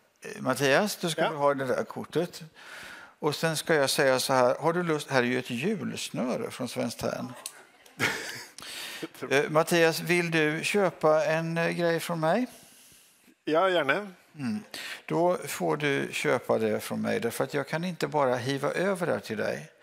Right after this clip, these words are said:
Speaker 1: Vet du varför?
Speaker 2: Nej.
Speaker 1: För det är, jag kan inte bara ge dig en kniv, för det vore som att jag skulle sticka kniven i dig.
Speaker 2: Oj, ja, så
Speaker 1: Aggressivt, så du
Speaker 2: Oj,
Speaker 1: måste
Speaker 2: oj, oj.
Speaker 1: köpa den.
Speaker 2: Tusen tack.
Speaker 1: Tack.
Speaker 2: <laughs> Hjärtligt.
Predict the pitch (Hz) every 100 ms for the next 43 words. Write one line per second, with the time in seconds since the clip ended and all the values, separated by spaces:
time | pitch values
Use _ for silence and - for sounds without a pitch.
0 | - 135 127 139 156 170 - 110 110 -
1 | _ - 147 185 170 _ _ - 127 143
2 | 113 - - 135 - 160 190 175 127 131
3 | 110 104 123 131 117 110 107 - 160 117
4 | 101 110 - - - - - 127 147 139
5 | 123 - 123 - 117 - 117 110 123 113
6 | 110 - 156 160 113 98 101 - 127 -
7 | 151 165 170 143 147 143 117 98 101 98
8 | - 147 156 147 143 180 160 170 208 175
9 | - 135 143 185 - - _ _ _ -
10 | - - - - - - - 214 - 220
11 | 214 - 277 180